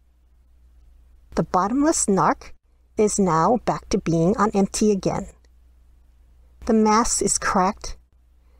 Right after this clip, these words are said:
The meat suit is fragmented. The smoke is gone, and the cracked funhouse mirrors is the only thing they have.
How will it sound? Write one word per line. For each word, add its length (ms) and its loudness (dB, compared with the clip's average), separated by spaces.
The 80 0
meat 320 2
suit 340 -2
is 160 -2
fragmented. 920 0
The 100 0
smoke 480 0
is 140 -4
gone, 580 2
and 160 2
the 80 0
cracked 380 -4
funhouse 480 -2
mirrors 560 0
is 100 0
the 120 -2
only 260 2
thing 360 0
they 120 2
have. 760 -2